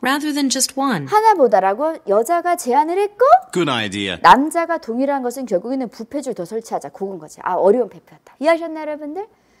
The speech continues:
Speaker 2: 스테이션이라는 건 기지란 뜻도 있고 이렇게 상차림이란 뜻도 있는 거예요. 자, 그러면은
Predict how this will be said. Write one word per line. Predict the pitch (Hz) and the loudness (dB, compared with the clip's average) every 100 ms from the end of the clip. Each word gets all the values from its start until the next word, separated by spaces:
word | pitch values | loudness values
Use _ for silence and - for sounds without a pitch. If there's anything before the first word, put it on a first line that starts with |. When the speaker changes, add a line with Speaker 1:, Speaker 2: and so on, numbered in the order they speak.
| _ | _
Speaker 2:
스테이션이라는 | - 233 262 - 185 160 165 156 160 | 2 4 4 0 -10 -12 -14 -16 -4
건 | 277 381 - _ _ _ _ - | -2 -2 -8 _ _ _ _ -8
기지란 | 240 208 294 175 - _ _ - 185 | -6 -4 -4 -4 -8 _ _ -4 -4
뜻도 | 220 202 - 170 | -2 -8 -2 -2
있고 | 160 _ _ 190 330 | -2 _ _ 4 4
이렇게 | - 160 - 240 233 - | 0 -12 -12 -10 -10 -12
상차림이란 | - 349 349 359 330 233 180 160 | -6 -4 -4 -2 0 0 -4 -8
뜻도 | 196 185 | -14 -14
있는 | 170 262 | -12 -8
거예요. | 220 165 147 220 - - _ _ _ _ _ | -8 -8 0 0 0 -6 _ _ _ _ _
자, | - - - | -12 -12 -12
그러면은 | 180 175 175 285 | -14 -12 -6 -6